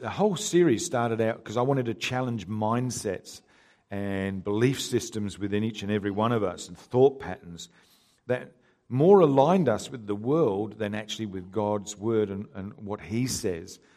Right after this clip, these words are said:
about the fears that we have. And I laid a foundation at the very first session talking about the A B Cs of our fears. The A is simply that we accept that Christ loves us.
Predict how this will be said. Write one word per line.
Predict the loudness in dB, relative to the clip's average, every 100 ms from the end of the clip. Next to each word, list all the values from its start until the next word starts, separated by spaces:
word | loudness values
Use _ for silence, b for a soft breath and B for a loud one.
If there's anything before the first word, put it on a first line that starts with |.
| b b
about | -8 -6 -8 -8
the |
fears | -14 -4 -2 -2 -4
that | -12
we | -12
have. | -10 -10 -8
And | -8
I | -2
laid | 0 2
a | 0
foundation | -2 -6 -2 0 0 -2 -10
at |
the | -6
very | -2 -2
first | -2 -4 -4 -6 -16 b b b
session | -4 2 2 2 -6 -10 -18 b b -6
talking | 2 2 2
about | -4 -4 -2
the | 2
A | 2
B | 2 -2
Cs | -2 2 2 2 -2 -8 b b b
of | -2 -2 -2
our | -6 -8
fears. | -6 0 4 4 2 -6 -18 b b b b -6
The | -4
A | 0 2 4
is | 2 -2
simply | -6 -4 -6
that | -4
we | -2 -2
accept | -2 -4 -4 -6
that | -12
Christ | -8 -8 -6
loves | -6 -6 -8
us. | -18 -20 -20